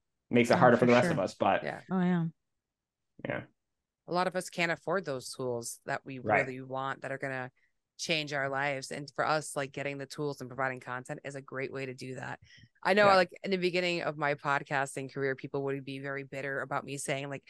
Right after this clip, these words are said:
Speaker 3: "Yes, I take free tools for content." Like, "But you need to get paid," you know, "It doesn't help us all." But, you know, like, right now, those clamps in my shop are gonna really help me,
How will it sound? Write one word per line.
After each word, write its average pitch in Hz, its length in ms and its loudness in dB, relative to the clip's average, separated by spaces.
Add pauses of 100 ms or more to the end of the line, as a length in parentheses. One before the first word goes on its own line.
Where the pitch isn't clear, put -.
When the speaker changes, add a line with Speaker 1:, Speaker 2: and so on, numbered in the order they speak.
(280)
Speaker 3:
"Yes, 214 240 2
I 165 120 2
take 185 260 -2
free 170 160 -2
tools 147 380 0
for 143 100 -8
content." 143 520 0 (420)
Like, 156 160 0
"But 202 120 -2
you 226 140 0
need 247 140 0
to 233 100 -4
get 247 200 -2
paid," 214 480 0
you 196 100 0
know, 175 120 4
"It 175 180 2
doesn't 180 200 0
help 170 260 0
us 170 140 -4
all." 160 240 2
But, 160 140 -6
you 185 80 -2
know, 190 240 2
like, 170 200 -2 (380)
right 180 260 2
now, 175 300 4
those 160 220 0
clamps 185 500 -2
in 180 80 0
my 151 140 0
shop 165 360 -4
are 160 40 -4
gonna 147 240 -2
really 147 400 -8
help 147 260 -2
me, 131 260 -12